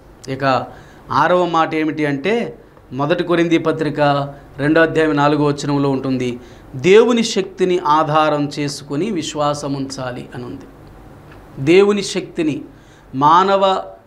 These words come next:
శక్తిని ఆధారం చేసుకుని కాదు, దేవుని శక్తిని ఆధారం చేసుకుని విశ్వాసం ఉండాలి అని. దేవుని శక్తిని ఆధారం చేసుకోవడం అంటే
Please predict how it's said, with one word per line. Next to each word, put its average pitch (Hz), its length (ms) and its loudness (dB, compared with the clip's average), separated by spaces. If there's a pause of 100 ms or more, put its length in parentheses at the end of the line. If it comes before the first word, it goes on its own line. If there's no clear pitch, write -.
శక్తిని 185 460 -2
ఆధారం 170 520 4
చేసుకుని 151 480 -6
కాదు, 147 500 -2 (300)
దేవుని 202 460 4
శక్తిని 185 460 -2
ఆధారం 165 720 4
చేసుకుని 214 580 0 (300)
విశ్వాసం 170 600 0
ఉండాలి 135 640 -2 (100)
అని. 120 200 -8 (680)
దేవుని 214 360 2
శక్తిని 190 420 0
ఆధారం 180 420 4
చేసుకోవడం 170 520 0
అంటే 170 400 -6